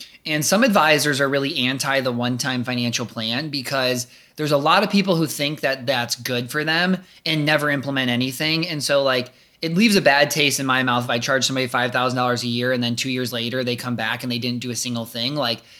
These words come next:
it seems like a waste. So I try to really get to understand the people in that meeting to get a feel for, like, you know, if people are gonna do the right things. Like, when people come in and they show, like, they have done research and they have implemented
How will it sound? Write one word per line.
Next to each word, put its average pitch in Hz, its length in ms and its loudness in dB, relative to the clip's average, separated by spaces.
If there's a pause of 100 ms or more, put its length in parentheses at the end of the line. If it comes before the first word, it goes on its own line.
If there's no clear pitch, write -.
(120)
it 143 140 -6
seems 180 200 2
like 147 140 2
a 131 60 2
waste. 120 300 0
So 147 120 -4
I 156 140 2
try 202 200 2
to 185 80 4
really 151 280 2
get 139 140 -2
to 139 60 0
understand 131 440 -2
the 117 40 -2
people 139 440 -6
in 131 100 -2
that 117 220 -2
meeting 147 540 -2 (260)
to 165 100 0
get 151 180 2
a 143 60 4
feel 180 400 4
for, 147 180 2
like, 131 260 2 (200)
you 262 240 4
know, 151 240 6
if 139 160 4
people 143 300 -4
are 131 120 4
gonna 127 220 0
do 123 140 0
the 123 80 0
right 117 220 -2
things. 113 260 -6
Like, 127 100 -6
when 151 100 -4
people 202 220 0
come 180 240 0
in 139 100 2
and 147 140 0
they 135 80 2
show, 131 320 4
like, 127 240 0 (440)
they 139 160 0
have 139 280 0
done 139 300 2
research 135 500 0
and 135 100 -4
they 127 60 0
have 123 200 -2
implemented 143 640 -4